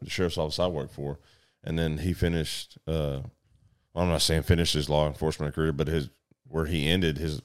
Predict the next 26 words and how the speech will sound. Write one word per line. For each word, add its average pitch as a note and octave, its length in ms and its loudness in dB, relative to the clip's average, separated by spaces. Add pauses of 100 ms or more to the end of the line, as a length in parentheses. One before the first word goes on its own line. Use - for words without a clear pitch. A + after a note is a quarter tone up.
(140)
it D2+ 160 -6
paused G#2+ 440 4
his C#2+ 180 -2
law D2 160 2
enforcement C2+ 440 -6
career, D2 280 0
rather, D2 380 0 (380)
is D#2 260 -2
Chambers E2+ 360 2
County, E2 280 2
the D2 100 -2
neighboring D2 420 0
county, D#2 420 0 (140)
you D2+ 80 -8
know, C#2+ 240 -2
over D2 300 2
there. D#2 260 0 (100)
And, D2 200 -4
uh, C#2+ 220 -4 (1600)
but F2 320 4 (240)
I F#2 160 6 (160)
actually E2+ 240 2
watched D2+ 260 2
the D2 80 -2
podcast C#2+ 500 0
yesterday C#2+ 500 -2